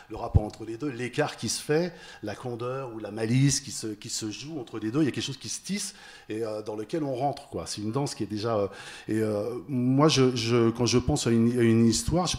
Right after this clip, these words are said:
pense pas d'ailleurs à une histoire, je pense plus à un récit, je pense plus à une image, je pense ça en tant que peintre, finalement, comme un climat, euh, c'est-à-dire un principe de réalité, quoi, presque. Alors que toi, c'est déjà avec du signe, avec, euh, c'est marrant, on n'est pas du tout dans le même, euh,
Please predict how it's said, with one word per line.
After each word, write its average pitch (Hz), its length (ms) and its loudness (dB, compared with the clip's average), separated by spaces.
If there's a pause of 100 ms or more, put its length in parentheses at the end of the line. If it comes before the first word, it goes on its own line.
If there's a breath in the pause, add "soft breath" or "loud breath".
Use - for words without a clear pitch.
pense 165 180 6
pas 226 100 10
d'ailleurs 135 260 6
à 117 40 4
une 117 80 4
histoire, 110 240 0
je - 60 -8
pense 110 200 -4
plus - 220 -6
à 107 40 -4
un 98 140 -4
récit, 120 420 0
je 165 120 -2
pense 104 200 -6
plus - 260 0
à - 20 6
une 98 180 4
image, 135 380 8 (260 loud breath)
je - 140 -6 (100)
pense 113 160 0
ça - 140 2
en 143 80 6
tant 131 160 2
que 131 140 2
peintre, 170 340 2
finalement, 113 420 0
comme 95 200 -2
un 95 60 0
climat, 131 520 2 (400 loud breath)
euh, 110 260 2
c'est-à-dire 104 520 2
un 107 60 4
principe 143 520 2
de 131 100 8
réalité, 123 520 6
quoi, 98 160 -4
presque. - 400 -10 (280 loud breath)
Alors 107 220 -4
que 110 60 -8
toi, 156 200 0
c'est 131 200 0
déjà 120 320 0
avec 127 200 4
du 107 120 -4
signe, 147 400 2
avec, 113 260 0
euh, 104 140 0
c'est 107 120 -6
marrant, 139 200 -4
on 101 180 -4
n'est 92 80 -8
pas 135 140 -6
du 113 160 -10
tout - 120 -12
dans 131 140 -2
le 107 80 0
même, 98 340 -4
euh, 90 160 -8